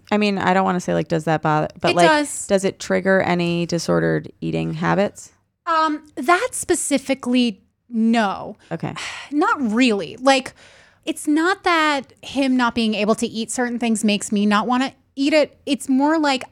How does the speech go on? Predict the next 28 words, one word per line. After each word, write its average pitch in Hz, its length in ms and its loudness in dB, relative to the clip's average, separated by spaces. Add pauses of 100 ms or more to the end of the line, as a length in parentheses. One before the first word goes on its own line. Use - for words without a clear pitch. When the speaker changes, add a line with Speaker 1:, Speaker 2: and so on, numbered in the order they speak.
Speaker 2:
I 247 140 0
won't 247 380 0
buy 254 320 2
things 214 520 -4
Speaker 1:
Mm-hmm. 214 100 -2
Speaker 2:
unless 226 400 4
we 240 100 2
can 233 200 0
both 214 320 0 (240)
eat 294 200 2
it - 180 -8
from 240 320 0
an 226 320 0
economic 254 720 0 (180)
standpoint. 196 600 -2
Speaker 1:
For 285 120 2
sure. - 300 0 (260)
But, 208 120 2
like, 196 160 6
Speaker 2:
Um, 202 120 0
Speaker 1:
from 196 140 2
a 185 120 4
mental 180 480 -2
place, 156 400 -4
are 156 60 0
you 156 120 0
ever 151 260 -2
like, 147 240 -6